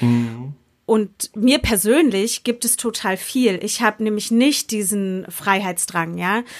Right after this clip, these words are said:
Speaker 2: Ich kann mir
Speaker 1: Mhm.
Speaker 2: vorstellen, wenn man so diesen Freiheitsdrang, ich will das und das und das machen und ich will das nicht immer absprechen müssen oder so, ja,
Speaker 1: Mhm.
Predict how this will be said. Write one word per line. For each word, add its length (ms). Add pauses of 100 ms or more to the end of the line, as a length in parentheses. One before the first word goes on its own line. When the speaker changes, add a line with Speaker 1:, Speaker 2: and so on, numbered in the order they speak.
(180)
Speaker 2:
Ich 140
kann 180
mir 120
Speaker 1:
Mhm. 40
Speaker 2:
vorstellen, 600
wenn 100
man 160
so 80
diesen 240
Freiheitsdrang, 640
ich 180
will 100
das 260
und 140
das 160
und 120
das 140
machen 200
und 140
ich 180
will 400
das 160
nicht 160
immer 160
absprechen 500
müssen 240
oder 200
so, 180
ja, 220
Speaker 1:
Mhm. 340